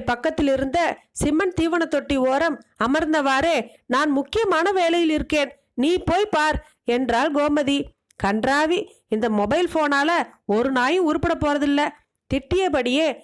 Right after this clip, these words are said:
கையை கழுவி உள்ளே வந்தாள் தெய்வாம்பிகை. தொடர்ந்து ஒலித்த மொபைல் போன் அழைப்பில் எரிச்சலானாள். யார் அழைப்பது என்பதை கூட பார்க்காமல் எடுத்து,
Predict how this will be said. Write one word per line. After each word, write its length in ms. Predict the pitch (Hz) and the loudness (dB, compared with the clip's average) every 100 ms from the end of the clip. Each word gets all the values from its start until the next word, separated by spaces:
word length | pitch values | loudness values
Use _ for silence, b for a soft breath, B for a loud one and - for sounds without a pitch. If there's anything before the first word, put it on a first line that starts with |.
| _ | _
கையை 420 | - 226 262 349 339 | -4 -2 0 0 0
கழுவி 400 | 247 247 294 339 | 0 0 0 0
உள்ளே 380 | 247 262 294 | 0 0 0
வந்தாள் 520 | 285 262 254 330 285 - _ - | 0 -2 0 -2 -2 -8 _ -2
தெய்வாம்பிகை. 680 | 247 277 302 277 262 269 - - _ _ | 0 0 0 0 0 -2 -2 -12 _ _
தொடர்ந்து 480 | - 277 359 440 480 | -2 0 2 0 2
ஒலித்த 540 | 349 269 240 302 277 220 - | 2 0 0 0 0 -4 -8
மொபைல் 420 | 226 240 262 392 381 | -2 0 2 0 0
போன் 200 | 370 294 | 0 0
அழைப்பில் 540 | 226 233 233 349 339 | 0 0 0 0 2
எரிச்சலானாள். 720 | 247 277 349 339 302 294 285 - _ _ | 0 0 0 0 0 0 -2 -4 _ _
யார் 380 | - 208 247 403 | -4 0 2 2
அழைப்பது 480 | 381 285 311 330 320 | 2 0 0 -2 0
என்பதை 420 | 320 285 277 254 | 0 0 0 -2
கூட 260 | 254 269 320 | -2 -2 -2
பார்க்காமல் 680 | 320 247 262 294 285 320 311 | 0 -2 0 -2 0 0 0
எடுத்து, 580 | 262 277 - 349 208 | 0 -4 -2 -2 -2